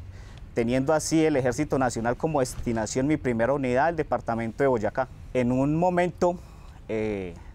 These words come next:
nuestros comandantes del Ejército Nacional ven a bien tener en cuenta un grupo de suboficiales, digo grupo por lo de la edad,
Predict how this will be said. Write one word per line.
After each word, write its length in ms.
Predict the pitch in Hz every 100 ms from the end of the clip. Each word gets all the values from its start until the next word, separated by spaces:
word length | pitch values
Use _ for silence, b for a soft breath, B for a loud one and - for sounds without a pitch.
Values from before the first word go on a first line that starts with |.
| -
nuestros 280 | 123 123 127
comandantes 720 | 127 123 110 120 131 - 156
del 140 | 143 120
Ejército 420 | 117 110 143 131
Nacional 400 | 120 110 110 123
ven 220 | 120 131
a 80 | 143
bien 400 | 147 143 135 151 - B B B B B -
tener 260 | 135 139 160
en 100 | 175
cuenta 540 | - 170 160 - 165
un 160 | 165 156
grupo 420 | 160 160 165 160
de 140 | 143
suboficiales, 1080 | 123 120 117 110 101 123 127 143 143 - - - -
digo 280 | 117 123 151
grupo 360 | 143 143 147 147
por 220 | 120 107
lo 100 | 107
de 100 | 104
la 140 | 98
edad, 280 | 101 117 143